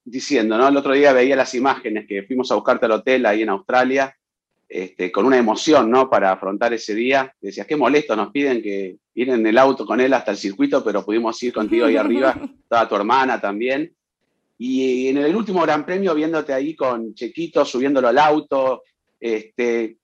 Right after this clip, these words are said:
Speaker 1: Y ahí es un poco, ¿no?, el resumen de lo que ha sucedido en estos once años, con una familia maravillosa, dos niños, o sea, la verdad que a ese Checo fresco, porque eras, está bien, eso, tú decías, tenías nervios adentro,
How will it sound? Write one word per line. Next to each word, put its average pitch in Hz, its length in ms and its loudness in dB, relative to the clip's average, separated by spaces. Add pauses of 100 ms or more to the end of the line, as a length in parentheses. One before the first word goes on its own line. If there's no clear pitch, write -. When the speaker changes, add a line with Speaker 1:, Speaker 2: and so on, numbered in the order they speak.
(100)
Speaker 1:
Y 117 100 -4
ahí 170 240 2
es 190 140 -2
un 151 140 -4
poco, 151 260 -2
¿no?, 147 120 0
el 165 80 -2
resumen 143 460 -4
de 127 60 0
lo 127 100 0
que 123 60 -8
ha 131 40 -6
sucedido 135 460 -2
en 127 80 0
estos 127 300 -6
once 135 280 -2
años, 147 580 -2 (440)
con 123 100 -4
una 147 140 0
familia 147 380 2
maravillosa, 127 760 0
dos 131 160 -4
niños, 143 600 -4
o 110 60 -14
sea, 127 340 0 (300)
la 117 140 -2
verdad 135 360 0
que 147 380 -2 (420)
a 127 140 -2
ese 151 260 -2
Checo 151 800 0
fresco, 139 460 -4
porque 120 240 -2
eras, - 440 -6 (640)
está 127 180 -4
bien, 127 300 0 (120)
eso, 143 180 -4 (180)
tú 170 100 2
decías, 175 360 2
tenías 160 220 0
nervios 160 440 4
adentro, 113 520 -2